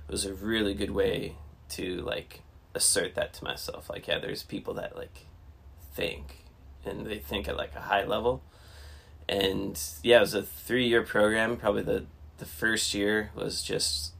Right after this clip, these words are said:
trying to acquaint myself with, like, the language, and, um, you know, the, we had three main professors, and each one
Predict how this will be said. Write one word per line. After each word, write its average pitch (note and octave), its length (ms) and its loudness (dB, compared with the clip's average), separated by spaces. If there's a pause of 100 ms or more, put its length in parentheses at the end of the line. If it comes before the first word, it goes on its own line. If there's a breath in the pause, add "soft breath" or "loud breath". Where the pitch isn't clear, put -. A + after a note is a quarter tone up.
(140)
trying G#2 260 -2
to G2 80 0
acquaint G2+ 300 0
myself - 460 -2
with, - 140 -6
like, - 200 -8 (140)
the - 100 -8
language, G#2+ 840 0
and, F#2 280 -8 (760 soft breath)
um, G2 400 -6 (280)
you - 120 -6
know, F#2+ 100 -2
the, D#2+ 120 -12
we G#2+ 100 -2
had G2+ 200 2
three A#2 160 2
main G#2 220 2
professors, G2+ 600 0
and G2 140 -6
each G#2 260 -6
one G2+ 400 -2